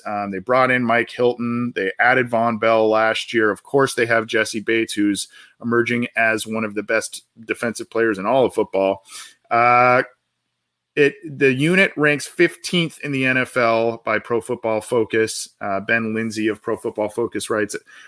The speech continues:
quote, "A collection of secondary starters that includes Trey Waynes, Chidobe Awuzie, Mike Hilton, and Von Bell won't necessarily scare opponents,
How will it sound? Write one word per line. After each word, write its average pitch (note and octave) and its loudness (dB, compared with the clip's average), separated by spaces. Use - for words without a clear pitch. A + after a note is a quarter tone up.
quote, B2 2
"A G#2+ 0
collection D3+ 2
of C#3 -2
secondary C#3 2
starters B2 2
that A2 -2
includes A2 -2
Trey D3+ 2
Waynes, C#3 -2
Chidobe C3+ 0
Awuzie, B2 2
Mike A#2+ 0
Hilton, B2 -2
and A2 -6
Von A2 0
Bell G#2+ 2
won't G#2+ -2
necessarily G#2 -2
scare E3 0
opponents, G2+ -4